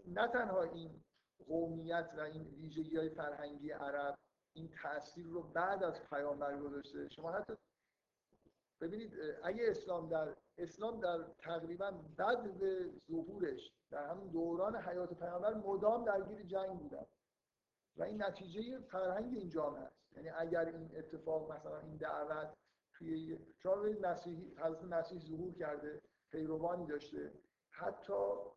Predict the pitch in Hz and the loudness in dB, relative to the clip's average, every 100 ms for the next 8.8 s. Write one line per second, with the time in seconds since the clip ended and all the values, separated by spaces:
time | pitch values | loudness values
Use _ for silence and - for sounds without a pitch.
0 | - 160 - 165 - 160 156 160 160 165 | -10 -8 -2 -2 -2 -6 -4 -2 0 0
1 | 185 185 - 165 165 - 165 165 - 165 | 0 -2 -4 -2 -2 0 2 2 2 2
2 | 160 156 170 180 156 139 131 - _ _ | 2 2 2 0 -2 -6 -10 -14 _ _
3 | _ 139 147 175 180 180 185 170 165 165 | _ -10 -8 -8 -6 -2 0 0 -2 -4
4 | 175 185 170 170 175 175 170 - 175 165 | -4 -2 0 0 -2 0 0 -2 -4 -2
5 | 160 156 156 160 165 175 170 175 160 160 | -4 -2 0 2 0 -2 -6 0 0 0
6 | 160 151 147 165 165 170 160 165 180 180 | -2 -2 -2 -2 0 0 0 0 0 -4
7 | 165 156 160 _ _ _ _ 175 240 226 | -4 -4 -4 _ _ _ _ -4 -2 0
8 | 208 254 269 285 262 254 233 | 0 2 0 0 -4 -4 -6